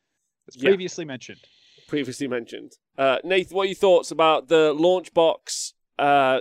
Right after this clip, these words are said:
Speaker 2: Cohen Canberra, thanks for subscribing. Thanks everyone for tuning in live. There's loads of you watching today. Super awesome of you. I hope you're all well.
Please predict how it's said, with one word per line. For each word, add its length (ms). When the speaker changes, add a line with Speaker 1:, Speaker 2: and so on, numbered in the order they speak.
Speaker 2:
Cohen 300
Canberra, 360
thanks 260
for 100
subscribing. 640
Thanks 180
everyone 220
for 80
tuning 240
in 80
live. 240
There's 120
loads 180
of 80
you 80
watching 280
today. 300
Super 460
awesome 280
of 120
you. 120
I 40
hope 180
you're 160
all 140
well. 340